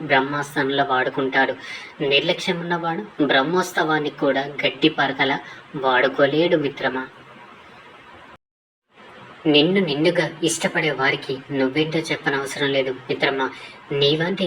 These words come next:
ఇష్టం లేని వారికి నీవేంటో చెప్పినా అర్థం కాదు. జీవిత సత్యం చెప్పననిస్తామా? నీవు ఎప్పుడు పొందనిది నీకు కావాలి అంటే నీవు ఎప్పుడు చెయ్యని కృషి చెయ్యాలి.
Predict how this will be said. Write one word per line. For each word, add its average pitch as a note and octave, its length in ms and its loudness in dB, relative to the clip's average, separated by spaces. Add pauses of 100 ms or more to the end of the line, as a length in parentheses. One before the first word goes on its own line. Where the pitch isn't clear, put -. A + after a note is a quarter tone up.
ఇష్టం D#3+ 300 0
లేని D3 220 -2
వారికి C3 420 0 (320)
నీవేంటో D3 560 0
చెప్పినా C#3+ 340 -2 (140)
అర్థం C3 300 -2
కాదు. C3+ 280 2 (600)
జీవిత E3+ 360 4
సత్యం D#3 360 -4
చెప్పననిస్తామా? C3+ 680 -2 (420)
నీవు D#3+ 300 2 (180)
ఎప్పుడు D#3+ 260 2 (160)
పొందనిది C#3 600 0 (360)
నీకు C#3 260 0 (140)
కావాలి D#3 460 2 (160)
అంటే C3+ 260 0 (560)
నీవు D3+ 260 2 (180)
ఎప్పుడు F#3+ 300 -2 (120)
చెయ్యని C3+ 360 0 (280)
కృషి G3 320 0
చెయ్యాలి. B2+ 440 0